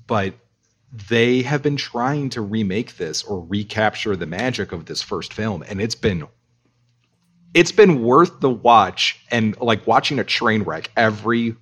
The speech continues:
movie that came after. Like, the second one has Iggy Pop in it, and it's actually an okay-ish movie, just nowhere near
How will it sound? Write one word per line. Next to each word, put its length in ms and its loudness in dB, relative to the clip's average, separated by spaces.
movie 380 -2
that 180 -6
came 320 -6
after. 460 -2
Like, 160 4
the 80 0
second 340 0
one 160 2
has 180 0
Iggy 300 -8
Pop 300 2
in 100 2
it, 160 2
and 160 -6
it's 140 -6
actually 600 2
an 120 0
okay-ish 1000 0
movie, 360 -2
just 200 -10
nowhere 380 2
near 640 0